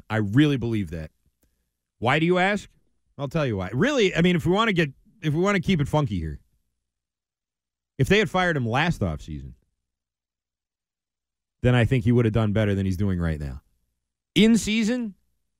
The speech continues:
I brought this up, and everybody from Curran and Fourier and Gresh and everybody all said, "No, no, no, no, no, you can't fire him in season. That's just, that's not gonna work. Kraft's not gonna do it. It's not an elegant solution.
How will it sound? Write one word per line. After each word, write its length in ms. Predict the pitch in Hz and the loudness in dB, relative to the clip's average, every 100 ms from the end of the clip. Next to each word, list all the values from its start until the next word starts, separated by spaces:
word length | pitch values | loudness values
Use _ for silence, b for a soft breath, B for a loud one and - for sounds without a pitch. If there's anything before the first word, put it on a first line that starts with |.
| _ _ | _ _
I 160 | 156 202 | -2 -2
brought 400 | 151 175 208 190 | 0 2 2 0
this 180 | 196 196 | -2 -2
up, 220 | 202 185 | -2 -2
and 100 | 156 | -2
everybody 420 | 175 202 196 185 | -2 -2 -2 -2
from 200 | 127 147 | -2 -4
Curran 400 | 175 190 190 185 | -2 0 0 0
and 120 | 143 | -2
Fourier 460 | 151 185 185 180 175 | 0 2 2 2 0
and 100 | 147 | 0
Gresh 220 | 170 170 | -2 0
and 60 | 156 | -2
everybody 240 | 170 170 | 0 2
all 140 | 165 | 0
said, 160 | 151 160 | 0 0
"No, 120 | 160 | 0
no, 80 | 175 | 2
no, 100 | 170 | 2
no, 100 | 160 | 2
no, 60 | 147 | 0
you 120 | 131 | 2
can't 260 | - 165 | 2 2
fire 280 | - 160 151 | 2 0 2
him 100 | 147 | 2
in 80 | 143 | 0
season. 420 | - 139 131 131 B B | 2 2 4 0 B B
That's 180 | - 117 | 0 2
just, 220 | - 131 | 2 2
that's 180 | - 117 | 2 0
not 220 | 147 156 | 0 0
gonna 140 | 170 160 | 2 4
work. 340 | 139 135 120 b b b | 4 4 0 b b b
Kraft's 360 | - 160 160 - | -2 0 0 0
not 160 | 170 160 | 0 2
gonna 160 | 160 | 2
do 220 | 139 147 | 4 4
it. 160 | 143 139 _ _ _ _ _ _ - | 4 2 _ _ _ _ _ _ -14
It's 140 | 113 | -8
not 180 | 110 151 | -4 -2
an 60 | 165 | -2
elegant 320 | 165 165 147 | -2 -2 -4
solution. 580 | - 160 147 127 139 | 0 2 2 0 -6